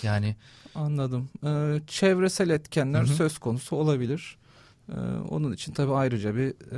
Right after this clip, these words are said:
Speaker 2: e, sosyodemografik çalışma yapmak
Speaker 1: Hı hı.
Speaker 2: lazım. Ama yeterince elimizde veri yok şu
Speaker 1: Hı hı.
Speaker 2: anda.
Speaker 1: E, tedavi olarak peki hangi aşamalar izleniyor? En başta Parkinson olarak geldi bir hastamız.
Speaker 2: Evet.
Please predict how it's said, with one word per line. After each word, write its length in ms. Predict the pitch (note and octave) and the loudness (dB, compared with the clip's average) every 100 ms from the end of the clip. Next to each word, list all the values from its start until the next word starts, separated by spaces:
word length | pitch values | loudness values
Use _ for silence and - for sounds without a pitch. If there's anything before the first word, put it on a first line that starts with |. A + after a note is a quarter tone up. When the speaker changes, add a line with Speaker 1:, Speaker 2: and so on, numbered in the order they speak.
| B2+ A#2+ | -8 -8
Speaker 2:
e, 40 | |
sosyodemografik 1040 | - B2 - A#2 A#2 G2 A#2 - D#3 D3+ | -6 -8 -6 -6 -4 -4 -6 -8 -10 -12
çalışma 380 | - C#3+ C3+ C3 | -6 -6 -4 -8
yapmak 320 | - - G#2 | -8 -8 -6
Speaker 1:
Hı 40 | G#2+ | -4
hı. 40 | |
Speaker 2:
lazım. 320 | - C#3+ G2 - - | -2 -4 -10 -16 -12
Ama 200 | B2+ C3+ - C#3+ - - | -8 -8 -8 -12 -18 -12
yeterince 440 | C#3+ C3+ C3+ B2+ G2 | -8 -4 -2 0 0
elimizde 400 | G2 F#2+ A2 E2+ | -2 -4 -6 -4
veri 160 | F2 | -4
yok 200 | B2 F#2 | -6 -8
şu 140 | - - | -10 -6
Speaker 1:
Hı 40 | |
hı. 40 | F#2+ | -4
Speaker 2:
anda. 220 | G2+ - - - - - - - - - | -4 -6 -12 -20 -20 -20 -20 -20 -12 -4
Speaker 1:
E, 160 | G#2 | -2
tedavi 440 | G#2+ B2+ C#3+ D3+ E3+ | 0 2 2 2 2
olarak 360 | C#3+ C#3 C#3 - | 2 0 -2 -4
peki 220 | A2+ A2 | -4 0
hangi 240 | A#2 A#2+ | 0 2
aşamalar 480 | A2 - G2+ G2 F2+ | 0 0 0 -2 -4
izleniyor? 520 | F2+ F2 F#2 E2+ G2 - _ _ - | -4 -4 -4 -4 -6 -8 _ _ -8
En 180 | D#3+ A2 | -4 0
başta 280 | F#2+ - A#2 | -2 -2 -4
Parkinson 480 | A2 G2+ G#2+ - | -4 -2 -4 -4
olarak 360 | F#2 F2+ A2+ - | -4 -4 -6 -4
geldi 320 | A2+ F2 E2 | -4 -4 -6
bir 40 | E2 | -8
hastamız. 500 | E2 - C#2+ - B2+ | -8 -8 -8 -4 -2
Speaker 2:
Evet. 340 | G#2+ F2+ - | -2 -4 -10